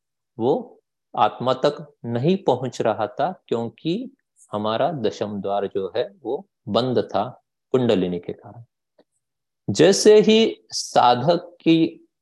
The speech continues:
चेतना वहां पर लगती है,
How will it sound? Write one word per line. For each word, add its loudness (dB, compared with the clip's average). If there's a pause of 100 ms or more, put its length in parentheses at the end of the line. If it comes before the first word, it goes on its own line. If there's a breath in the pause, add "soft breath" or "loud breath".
(600)
चेतना 2
वहां 2
पर 0
लगती -4
है, -4